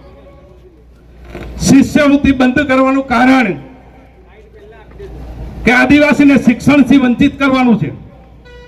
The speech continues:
કારણ કે સત્તામાં મનુવાદી વિચારધારાના લોકો બેઠા છે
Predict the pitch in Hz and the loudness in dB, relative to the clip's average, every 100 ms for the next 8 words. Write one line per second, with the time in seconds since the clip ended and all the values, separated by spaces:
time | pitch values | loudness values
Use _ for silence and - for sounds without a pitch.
0 | - - - - - - - - 233 339 | -20 -20 -20 -20 -20 -20 -18 -4 -2 0
1 | 330 - 285 - - 349 359 359 320 339 | 0 0 -2 -2 -2 0 0 0 0 0
2 | 330 330 311 - 330 349 311 320 330 320 | 0 -2 -4 -2 -2 -2 -2 0 0 0
3 | 311 294 294 - 220 135 | 0 0 -2 -4 -8 -10